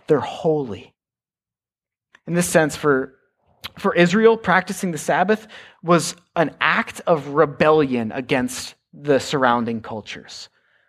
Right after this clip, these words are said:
For us, Sabbath is as well. Sabbath is subversive.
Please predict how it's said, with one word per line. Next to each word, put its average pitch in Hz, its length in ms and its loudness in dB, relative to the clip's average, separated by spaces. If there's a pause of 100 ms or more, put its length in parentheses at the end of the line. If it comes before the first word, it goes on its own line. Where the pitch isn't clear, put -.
(160)
For - 240 -4
us, - 460 0 (300)
Sabbath 208 560 2
is 180 420 0 (300)
as 160 200 -2
well. 151 360 -4 (580)
Sabbath 202 500 2
is 180 180 2
subversive. 151 1120 -4